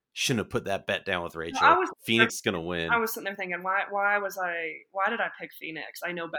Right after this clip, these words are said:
Speaker 1: We both had such buyer's
Speaker 2: I know
Speaker 1: remorse.
Speaker 2: better than this. Why did I pick that? But I think I was just trying to be different. That, that, that's what I'm gonna, that's gonna be my excuse.
Speaker 1: All right, Rachel, you're definitely different. Um, <laughs> so I'm up three one. You're two two. Uh,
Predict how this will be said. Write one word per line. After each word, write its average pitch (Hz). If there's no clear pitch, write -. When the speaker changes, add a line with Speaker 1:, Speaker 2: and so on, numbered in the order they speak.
Speaker 1:
We 123
both 110
had 110
such -
buyer's 90
Speaker 2:
I -
know 233
Speaker 1:
remorse. 226
Speaker 2:
better 214
than 196
this. 180
Why 185
did 208
I 190
pick 180
that? 123
But 208
I 220
think 294
I 302
was 294
just 233
trying 208
to 190
be 175
different. 139
That, 185
that, 180
that's 196
what 185
I'm 170
gonna, 156
that's 185
gonna 175
be 147
my -
excuse. -
Speaker 1:
All 113
right, 87
Rachel, 107
you're 101
definitely 80
different. -
Um, 101
<laughs> -
so 107
I'm 110
up 107
three 101
one. 87
You're 98
two 92
two. 82
Uh, 80